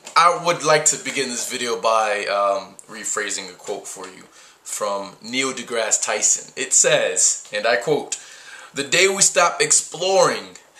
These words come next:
is the day we commit ourselves to live in a stagnant world, devoid of curiosity, empty of dreams."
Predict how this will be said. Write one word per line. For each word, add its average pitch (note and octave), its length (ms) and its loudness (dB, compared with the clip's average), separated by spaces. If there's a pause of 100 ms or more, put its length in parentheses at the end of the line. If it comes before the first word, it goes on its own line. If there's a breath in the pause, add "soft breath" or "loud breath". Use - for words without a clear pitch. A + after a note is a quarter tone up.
(240 loud breath)
is C3 200 2
the B2 80 -8
day D#3+ 200 2
we D#3+ 140 -6
commit D#3 420 0
ourselves C3+ 1160 2 (220 loud breath)
to C3 100 0
live D3+ 320 -2
in C#3 80 -2
a B2 80 -4
stagnant C3 600 0
world, G#2 480 -6 (240 soft breath)
devoid C#3+ 540 0
of - 140 -8
curiosity, A#2+ 1000 0 (240 loud breath)
empty C#3 580 -4
of A#2 560 2 (140)
dreams." A2+ 960 -2